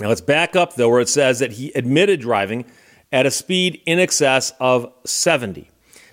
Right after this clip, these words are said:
Now, this is a math problem. They say that one sixty-two was more than double the speed limit.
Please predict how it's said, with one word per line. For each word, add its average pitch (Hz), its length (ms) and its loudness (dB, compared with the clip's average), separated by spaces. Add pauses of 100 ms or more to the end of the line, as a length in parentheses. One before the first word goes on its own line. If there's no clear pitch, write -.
Now, 113 80 2
this 190 200 2
is 233 80 -4
a 233 40 0
math 233 320 -2
problem. 87 380 -4 (440)
They 151 140 2
say 233 300 0
that 220 220 -2
one 190 280 0
sixty-two 196 720 -2
was 160 220 0
more 175 420 2
than 170 400 0
double 127 540 -2 (240)
the 139 100 0
speed 214 400 -2
limit. 95 320 -4